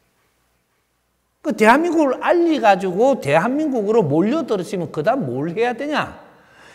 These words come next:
이 사람들을 이끌 수 있는 교육이 있어야 돼요. 그게 인성교육이라고 하는 거예요. 아직까지 우리 K, 어, 저, 저, 우리 젊은이들이 인성교육을 받은 게 없어요. 유용하다, 이렇게 되는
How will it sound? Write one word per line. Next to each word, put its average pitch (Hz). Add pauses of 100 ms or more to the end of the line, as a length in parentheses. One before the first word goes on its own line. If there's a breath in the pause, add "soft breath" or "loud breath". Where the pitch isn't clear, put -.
(160 soft breath)
이 302
사람들을 320
이끌 349
수 359
있는 240
교육이 247
있어야 185
돼요. 95 (2500)
그게 240
인성교육이라고 262
하는 165
거예요. 127 (200 loud breath)
아직까지 285
우리 208
K, 262
어, 196
저, 196
저, 185
우리 214
젊은이들이 208
인성교육을 247
받은 180
게 180
없어요. 175 (280 loud breath)
유용하다, 180
이렇게 98
되는 71